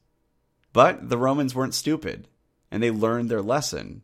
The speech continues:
and so building upon their successes with Deva, the legions went about constructing fortresses and pushing back the Welsh step by step, and to great expense.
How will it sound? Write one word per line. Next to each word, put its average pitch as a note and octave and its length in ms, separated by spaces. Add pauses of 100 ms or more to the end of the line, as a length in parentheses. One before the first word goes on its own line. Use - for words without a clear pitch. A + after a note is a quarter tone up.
and G2+ 140
so A2 160
building A#2 380
upon A2 340
their G2+ 140
successes G2 560
with F2 160
Deva, F#2 520
the G2+ 160
legions G2 460
went G2+ 140
about F#2+ 280
constructing F#2 520
fortresses G2+ 800 (180)
and G2+ 180
pushing D3 360
back A2+ 300
the G2+ 60
Welsh F2 380
step - 320
by D2+ 140
step, - 480 (840)
and F2 380
to - 80
great D#2 260
expense. - 640